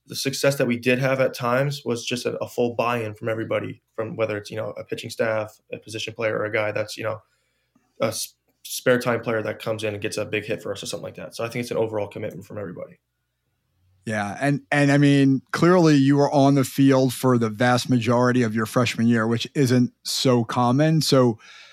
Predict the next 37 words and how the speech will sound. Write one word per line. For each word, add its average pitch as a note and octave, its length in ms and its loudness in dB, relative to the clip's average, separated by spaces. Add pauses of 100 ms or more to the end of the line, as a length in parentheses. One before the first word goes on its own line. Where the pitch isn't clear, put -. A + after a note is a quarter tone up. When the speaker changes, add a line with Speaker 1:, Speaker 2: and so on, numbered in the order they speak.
(280)
Speaker 2:
like, C3+ 280 4
when C#3+ 100 8
you D#3+ 80 8
came E3+ 300 6
in D3+ 80 8
the C#3+ 100 6
door, C#3+ 300 6
what C3+ 160 4
were D3 80 2
your C#3 160 6
expectations C3 880 2
for B2+ 100 -2
playing B2+ 380 2
time A#2+ 480 4
and A#2 180 0
kind B2+ 140 2
of A2 100 0
where A#2+ 100 2
you B2 140 4
fit A#2+ 240 -2
into A#2+ 260 0
the G#2+ 140 -4
team? G#2+ 440 -2 (460)
Speaker 1:
I D3+ 100 -2
mean, D3+ 300 -2 (260)
<clears throat> E3+ 240 2
when D3 160 2
I F3+ 100 4
came F3+ 260 0
in E3+ 100 4
in D#3 120 0
September C3+ 440 0
last A#2+ 300 -2
year, B2 200 0
my A2 160 0
goal A#2 340 2
was, G#2+ 500 -6